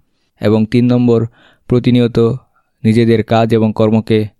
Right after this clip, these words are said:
আল্লাহ সুবহানাহু ওয়া তাআলার স্মরণের সঙ্গে সংযুক্ত রাখা। রাসূলুল্লাহ সাল্লাল্লাহু আলাইহি ওয়াসাল্লাম তিনি আমাদেরকে জানিয়েছেন,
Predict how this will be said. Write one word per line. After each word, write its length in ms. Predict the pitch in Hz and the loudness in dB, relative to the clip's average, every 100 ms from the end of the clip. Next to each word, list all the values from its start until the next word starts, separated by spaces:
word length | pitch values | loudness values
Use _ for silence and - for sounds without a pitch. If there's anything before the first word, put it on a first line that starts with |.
| - | -4
আল্লাহ 180 | 104 107 | -2 0
সুবহানাহু 280 | 110 107 | 0 0
ওয়া 60 | 107 | 0
তাআলার 260 | 110 107 104 | 0 0 -2
স্মরণের 400 | - 104 107 107 | 0 0 0 0
সঙ্গে 400 | 107 104 101 98 _ _ _ | -2 0 0 -2 _ _ _
সংযুক্ত 480 | - 107 104 - 98 | -4 -2 0 -2 -2
রাখা। 340 | 85 - - - _ _ _ 104 | -2 -4 -10 -12 _ _ _ -6
রাসূলুল্লাহ 520 | 107 117 110 107 104 | -2 0 2 0 0
সাল্লাল্লাহু 400 | 104 104 104 104 | 0 0 0 0
আলাইহি 160 | 104 | 0
ওয়াসাল্লাম 300 | 101 101 98 | -2 -4 -4
তিনি 180 | 98 104 | -4 -4
আমাদেরকে 380 | 98 98 98 101 | -4 -4 -6 -4
জানিয়েছেন, 480 | 101 104 98 - | -2 -2 -2 -2